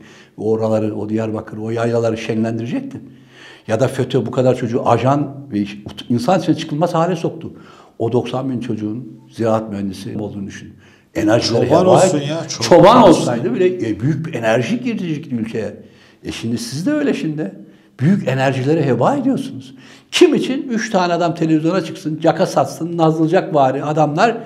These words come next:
Speaker 1: şekil yapsın, fular taksın, iki opera söylesin diye. Ya böyle komik bir şey mi olur? Dünyaya insan bir kere gelir işte. Biraz sonra yokuz. Sen de yoksun, ben de yokum.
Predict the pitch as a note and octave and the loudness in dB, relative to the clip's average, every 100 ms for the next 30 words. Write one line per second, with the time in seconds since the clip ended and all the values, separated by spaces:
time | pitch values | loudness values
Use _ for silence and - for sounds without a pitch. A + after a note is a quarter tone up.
0 | - - - - - G3 - A3 E3+ C#3 | -16 -20 -20 -14 2 2 4 4 6 4
1 | - A3 G#3 G#3+ G#3+ G#3+ D3+ - B3 D4+ | 0 -2 6 8 8 6 0 0 -6 -6
2 | C#4 - - - A3+ C#4 A3 - A3 G#3+ | -6 -14 -18 -12 -4 4 6 6 4 4
3 | A#3+ F3+ E3+ A#3+ F#3+ E3 C3 - - - | 2 4 2 0 0 -2 -4 -14 -20 -16
4 | C#3+ B2+ A#2 E3 F3 - E3+ - - F#3 | -12 0 6 8 6 4 -2 -4 -6 -4
5 | D#4 D#4 G3+ - - - - - D3 G#3 | -2 -2 -4 -8 -16 -20 -20 -4 2 4
6 | A3+ A#3 A3 F#3+ - A3+ C#4+ - D4 F4 | 6 6 6 4 2 2 0 0 0 2
7 | D#4+ D4+ B3+ - F#3 A3 G#3 - G#3+ A3+ | 4 4 0 0 4 6 4 4 2 4
8 | B3+ A3+ - A3 A3 G#3 G3+ A3+ G#3+ A3 | 0 -2 -2 2 6 6 6 2 2 4
9 | A3+ A#3+ A3+ E3 | 6 6 4 -4